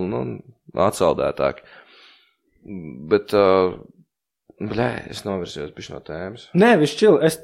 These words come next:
Speaker 2: jautāšu tālāk, ā, jūs arī no punkroka paņēmāt, ā, es teiktu, tādu vienu no interesantākajām st-, lietām no punkroka, kas ir mošpits. Jūs aktīvi bīdījāt cilvēkus mošpitos jūsu koncertos.
Speaker 1: Mhm.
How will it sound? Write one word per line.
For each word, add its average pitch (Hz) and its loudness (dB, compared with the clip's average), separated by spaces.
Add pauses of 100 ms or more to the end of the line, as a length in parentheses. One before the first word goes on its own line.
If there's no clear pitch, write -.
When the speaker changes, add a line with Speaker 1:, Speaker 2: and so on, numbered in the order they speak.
Speaker 2:
jautāšu 160 6
tālāk, 147 6
ā, 135 6 (340)
jūs 208 6
arī 180 6
no 147 6
punkroka 147 0
paņēmāt, 143 4
ā, 127 8 (300)
es 135 -6
teiktu, 160 4
tādu 143 6
vienu 160 6
no 135 4 (340)
interesantākajām 143 4 (840)
st-, - -20 (280)
lietām 143 6
no 127 4
punkroka, 185 2
kas - -6
ir 139 2
mošpits. - 2 (200)
Jūs 147 6
aktīvi 135 4
bīdījāt 139 6
cilvēkus 139 4
mošpitos 131 0
jūsu 135 4
koncertos. - -2
Speaker 1:
Mhm. 135 2